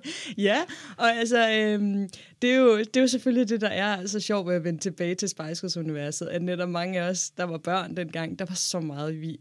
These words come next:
vi ikke forstod. Øhm, men når vi så kigger tilbage på det her, altså, nogle år senere, så, så er jeg bare sådan, wow, altså, den sang, den handler jo, det er jo simpelthen en opfordring til at bruge kondom.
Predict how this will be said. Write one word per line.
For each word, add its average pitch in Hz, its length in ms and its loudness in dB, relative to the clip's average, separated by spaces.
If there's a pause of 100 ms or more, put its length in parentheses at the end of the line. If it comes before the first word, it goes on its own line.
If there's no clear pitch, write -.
(120)
vi 160 140 -10
ikke - 180 -8
forstod. 190 580 -2 (440)
Øhm, 190 580 6 (600)
men 214 280 6
når 202 280 2
vi 202 100 0
så 247 160 4
kigger 269 260 2
tilbage 214 580 0
på 240 160 0
det 220 160 0
her, 196 200 -2 (100)
altså, 196 280 -6 (360)
nogle 196 260 -6
år 214 200 -4
senere, 202 520 -4
så, 233 180 -4
så - 280 -4
er 220 80 -6
jeg 233 120 -8
bare 185 180 -12
sådan, 185 320 -8
wow, 208 260 2 (180)
altså, 185 200 -6
den 247 260 2
sang, 226 480 -4
den 190 140 -2
handler 190 340 -2
jo, 214 60 -2
det 180 120 -8
er 202 40 0
jo 196 80 -4
simpelthen 214 600 -4
en 190 120 -6 (100)
opfordring 180 600 -4
til 185 100 -4
at 160 100 -4
bruge 165 200 -2
kondom. 151 360 -4